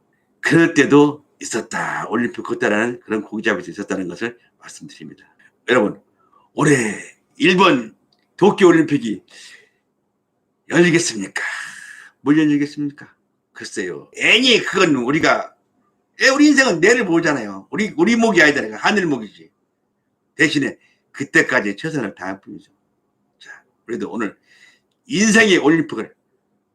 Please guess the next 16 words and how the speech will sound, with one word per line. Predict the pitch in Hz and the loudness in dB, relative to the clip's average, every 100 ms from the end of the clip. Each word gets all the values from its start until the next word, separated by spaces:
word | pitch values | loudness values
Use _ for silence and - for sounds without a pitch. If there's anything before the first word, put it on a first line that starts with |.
| _ | _
한번 | - 147 117 - _ _ _ | -14 -8 -8 -8 _ _ _
열어보자고요. | 120 113 98 90 - - _ _ | -8 -8 -8 -14 -20 -20 _ _
우리 | 117 98 | -12 -4
인생의 | 127 170 165 131 | 0 2 4 2
올림픽으로 | 107 143 135 104 87 | 4 2 2 -6 -12
한번 | 107 101 _ _ _ | -14 -16 _ _ _
향해서 | - 123 101 - _ _ | -12 -12 -12 -20 _ _
가보자고요. | - 107 101 87 - _ _ _ _ _ _ _ _ - | -12 -8 -8 -12 -20 _ _ _ _ _ _ _ _ -20
음, | 113 | -18
고기도 | - 107 120 104 | -12 -8 -6 -4
아니고 | 92 107 104 95 - | -4 -4 -6 -10 -10
운동도 | 117 123 120 101 | -4 -2 -2 -2
아니지만 | 110 110 101 87 _ - _ _ _ _ _ _ _ _ - | -4 -4 -10 -12 _ -20 _ _ _ _ _ _ _ _ -4
내 | 131 123 - _ _ _ _ _ _ _ | 0 2 0 _ _ _ _ _ _ _
행복의 | - - 226 226 180 127 - | 0 2 4 4 6 4 2
올림픽, | 101 117 - - | -2 -4 -6 -18